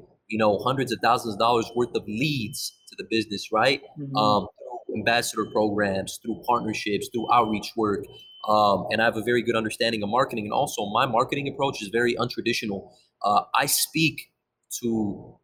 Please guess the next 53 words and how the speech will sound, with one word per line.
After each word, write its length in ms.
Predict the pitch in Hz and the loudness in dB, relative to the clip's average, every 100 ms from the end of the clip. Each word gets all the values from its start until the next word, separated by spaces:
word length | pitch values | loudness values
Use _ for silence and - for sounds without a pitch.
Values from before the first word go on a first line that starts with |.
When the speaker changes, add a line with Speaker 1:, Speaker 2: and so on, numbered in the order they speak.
| - | -4
Speaker 1:
my 80 | 110 | -4
customers, 520 | - 123 - 104 92 | 0 0 0 -2 -4
to 80 | - | -4
the 80 | 104 | -6
community 480 | - 113 131 107 101 | -4 -2 2 2 2
on 100 | 98 | 0
camera, 400 | - 120 110 98 | 2 2 4 2
right? 320 | 104 120 131 - - - | 4 4 2 -2 -16 -2
I, 60 | 110 - 117 - | 2 4 4 4
I, 60 | 117 | 0
I 20 | |
talk, 680 | 113 - 156 123 - - - | 0 4 6 6 2 -10 -10
and 80 | 107 | -8
I 80 | 107 | -4
talk 220 | - 127 | 0 0
about 180 | 127 113 | 2 2
what 140 | 127 | 2
we're 120 | 131 120 | 0 0
gonna 220 | 110 101 | -2 -2
do, 400 | 123 110 - - - | -2 -2 -4 -14 -12
and 120 | 107 107 | -6 -4
I 40 | |
talk 180 | 117 120 | 0 0
about 180 | 117 107 | 0 -2
the 80 | 95 | 0
vision. 460 | 120 113 98 92 - _ - | 0 0 -4 -8 -12 _ -4
And 480 | 110 107 107 104 101 135 | 2 4 4 2 0 -2
Speaker 2:
Mm. 160 | 139 131 | -4 -2
Speaker 1:
I'm 100 | 120 | 2
not 120 | 135 - | 0 -2
afraid 160 | - | -14
to 80 | - 123 | -10 -2
go 60 | 113 | -2
on 100 | 101 | 0
camera. 340 | 127 123 101 | -2 2 2
A 0 | |
lot 160 | 117 127 | 4 2
of 60 | |
business 260 | 113 127 123 | 2 -2 -2
owners 220 | 123 113 - | -2 -4 -4
don't 180 | 113 107 | -6 -4
do 120 | 123 | 0
that. 180 | 101 - | 0 0
They 100 | 107 | -4
just 260 | 101 - - | -6 -10 -4
put 220 | 131 127 | -4 0
their 120 | 107 | -2
product 560 | - 120 120 123 123 - | 0 4 6 4 2 -2
and 80 | 101 | -4
that's 200 | 101 - | -2 2
it. 220 | 123 - - _ _ | 2 2 -10 _ _
For 120 | 110 | 0
me, 560 | 110 143 165 123 85 | 2 4 4 2 -2